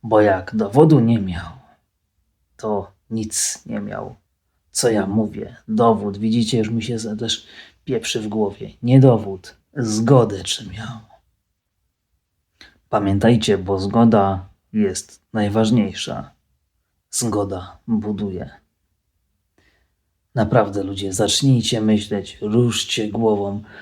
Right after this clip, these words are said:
co w pierwszej kolejności się liczy, bo jak ktoś teraz powie, że to Szalony Reporter podziałał ze Szkodą, zniszczył kogoś i tak dalej. Nawet jeśli Szalony Reporter zrobił coś nie tak,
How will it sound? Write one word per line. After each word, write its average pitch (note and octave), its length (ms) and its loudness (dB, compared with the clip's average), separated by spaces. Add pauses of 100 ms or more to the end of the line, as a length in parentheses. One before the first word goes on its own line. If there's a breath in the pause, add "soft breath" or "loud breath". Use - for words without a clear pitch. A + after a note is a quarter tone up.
(140 loud breath)
co - 200 -2
w - 80 -10
pierwszej A2 460 -2
kolejności G2+ 680 -4
się - 180 -8
liczy, G#2+ 360 -6
bo G#2+ 180 0
jak G#2+ 260 0
ktoś C3 260 0
teraz A2 360 -4
powie, G#2+ 520 -6 (400 loud breath)
że G#2+ 200 -2
to B2 140 0
Szalony B2 440 2
Reporter A2 760 0
podziałał G#2+ 680 2
ze G#2 140 0
Szkodą, G#2 640 -4
zniszczył A2 840 2
kogoś G2+ 500 -8
i A2 100 -10
tak G#2+ 260 -14
dalej. G2+ 540 -8 (1900)
Nawet C3+ 380 6
jeśli A#2 280 -2
Szalony A2+ 340 2
Reporter G#2+ 440 2
zrobił G2+ 360 -2
coś F#2+ 260 -6
nie G#2 140 -6
tak, G2 340 -4